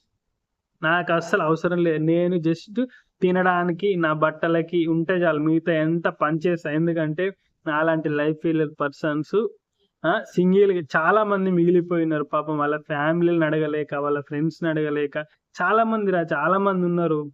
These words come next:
ఉమ్, తెలియదు కానీ చాలా మంది ఉన్నారు. స్పెషల్‌గా నా నెంబరే పెడతా మొత్తం. ఏ ప్రాబ్లం ఉన్నా నా నెంబర్కి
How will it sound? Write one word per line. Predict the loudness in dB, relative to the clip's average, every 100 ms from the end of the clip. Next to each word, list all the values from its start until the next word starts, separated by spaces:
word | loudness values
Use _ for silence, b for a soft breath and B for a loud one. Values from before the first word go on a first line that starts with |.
| _
ఉమ్, | -10 -6
తెలియదు | -2 0 0
కానీ | 0 -2 -2
చాలా | 0 0
మంది | 0 0 -2
ఉన్నారు. | -2 -4 _ _ _
స్పెషల్‌గా | _ 0 0 2 2 2 2 0 -4 _ _ _ -4
నా | 0
నెంబరే | 2 4 4 4 4
పెడతా | 2 2 0
మొత్తం. | -2 -2 _ -4 -2
ఏ | -2 2 2
ప్రాబ్లం | 0 2 2 2 2
ఉన్నా | 2
నా | 2 0
నెంబర్కి | 0 0 -2